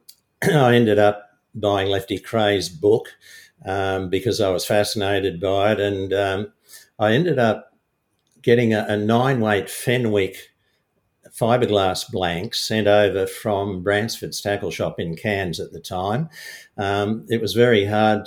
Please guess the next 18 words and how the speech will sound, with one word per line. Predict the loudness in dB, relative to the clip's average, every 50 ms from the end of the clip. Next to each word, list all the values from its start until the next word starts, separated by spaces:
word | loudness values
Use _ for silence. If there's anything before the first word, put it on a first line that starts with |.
| -6 -4
to, | -2 -2 0 0 0 0 -2 -2 -4
uh, | -4 -4 -6 -6 -8
find | -6 -2 0 2 2 2 0 -2 -4
fly | -4 -2 0 2 2 2 2
gear | 2 2 2 2 4 4 4 2
or | 2 2 0 -2 -2
purchase | -4 -2 0 0 0 0 -2 -4 -6 -4 -4
it | -6 -6 -8 _ _ _ _ -8
back | -8 -8 -6 -8
in | -6 -4
those | -4 -4 -4 -4 -6 -6
days. | -4 -2 0 0 0 0 -2 -4 -8 -12 -16 -18 -20 -20 -20 -20 _ _ -12
Uh, | -10 -10 -8 -6
it |
wasn't | -4 -4 -2 -2 -2 -4
a | -2
very | 0 2 2 2 0 -2
common | -4 -4 -4 -4 -4 -4 -6 -8 -10